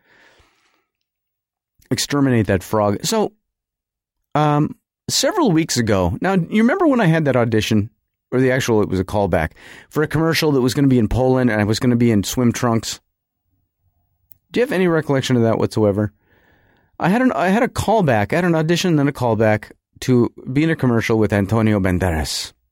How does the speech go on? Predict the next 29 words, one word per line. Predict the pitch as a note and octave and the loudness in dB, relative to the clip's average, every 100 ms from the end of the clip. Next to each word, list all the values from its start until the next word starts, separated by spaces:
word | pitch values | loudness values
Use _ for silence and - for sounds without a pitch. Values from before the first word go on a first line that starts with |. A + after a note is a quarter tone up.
| _ _ _ _ _ _ _ _ _ - | _ _ _ _ _ _ _ _ _ -4
where | C3 | -2
I | C3 | 0
was | B2+ | 0
gonna | C#3+ B2 - _ - - - | -2 -2 -4 _ -20 -14 -8
essentially | A#2 C3+ B2 B2 | -4 -4 -2 0
be | A#2+ | 0
in | G#2 | 0
swim | - F#2+ | 0 -2
trunks. | F2 D#2+ - - _ _ _ _ _ _ _ _ - - _ _ _ _ _ _ - | -2 -4 -6 -16 _ _ _ _ _ _ _ _ -20 -20 _ _ _ _ _ _ -4
And | B3 | 0
then | B3+ | 2
later | B3 A#3 F3+ | 2 2 2
on | C3+ | 0
a | |
suit, | - C3+ A2+ | 0 0 2
but, | F#3 - F3 | 0 -4 -6
but | C#3+ F2 F#2 | -6 -4 -2
anyway, | A#2 F#2+ D#2 | 0 2 0
the | A2+ | -2
point | D#3+ B3 D4 | -2 -2 0
of | F3 B2+ | 0 0
that, | C3 C#3 | 0 -2
why | C#3+ A2+ E3+ B3 B3 | -2 -4 -2 0 2
I | |
even | E3+ D3+ B2 | 2 2 0
bring | B2 | 2
that | A2 G2 | 2 0
up | D2+ - | -2 -2
is, | G#2 G2 | -2 -2